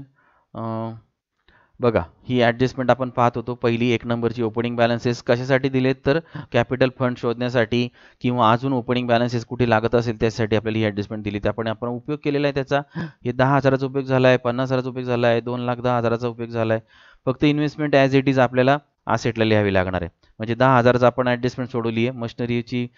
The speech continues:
पन्नास हजाराची पण आपण सोडवली आहे, बिल्डिंग फंड दोन लाख दहा हजार आपण घेतलेला आहे. राहिला फक्त कोणता घ्यायचा आयटम, तीन लाखाचा ॲडजस्टमेंट, तो लगेच घेऊन टाका, विसरायला नको.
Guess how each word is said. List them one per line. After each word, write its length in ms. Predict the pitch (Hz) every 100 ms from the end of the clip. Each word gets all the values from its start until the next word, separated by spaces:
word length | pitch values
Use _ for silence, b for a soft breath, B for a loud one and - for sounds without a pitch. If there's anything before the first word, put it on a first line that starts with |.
| b b
पन्नास 300 | 117 120 123
हजाराची 240 | 123 113 117
पण 160 | 120
आपण 180 | 113 120
सोडवली 360 | 113 113 113 117
आहे, 80 | 113
बिल्डिंग 360 | 110 110 120
फंड 240 | 113 117 110
दोन 160 | 117
लाख 160 | 117 113
दहा 220 | 113 113
हजार 160 | 110 110
आपण 240 | 107 110
घेतलेला 320 | 107 113 107
आहे. 80 | 107 b b b 107
राहिला 260 | 110 123 131
फक्त 240 | 120 - 120
कोणता 280 | 127 123 120
घ्यायचा 320 | 113 107 113
आयटम, 320 | 110 117 127 - _ _ _
तीन 140 | 120 120
लाखाचा 440 | 113 107 104 95
ॲडजस्टमेंट, 360 | 92 95 98 98
तो 60 | 131
लगेच 360 | 123 131 180 151
घेऊन 220 | 131 120
टाका, 280 | 120 - 82
विसरायला 500 | 98 120 123 123 123
नको. 280 | 127 123 -